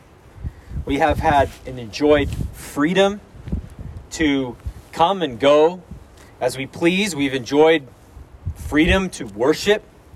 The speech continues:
God and to act in accordance with our beliefs about God. We've had pleasures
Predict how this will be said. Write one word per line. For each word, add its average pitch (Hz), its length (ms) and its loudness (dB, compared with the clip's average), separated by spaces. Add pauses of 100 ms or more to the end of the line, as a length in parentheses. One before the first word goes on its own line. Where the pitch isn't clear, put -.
(320)
God 175 460 2 (100)
and 131 160 -10
to 127 360 -4 (3000)
act - 380 -2
in 185 100 0
accordance 185 540 2
with 160 220 2
our 165 200 6
beliefs 156 560 -4
about 139 360 0
God. 151 380 2 (1400)
We've 165 180 -4
had 196 320 2 (500)
pleasures 208 720 0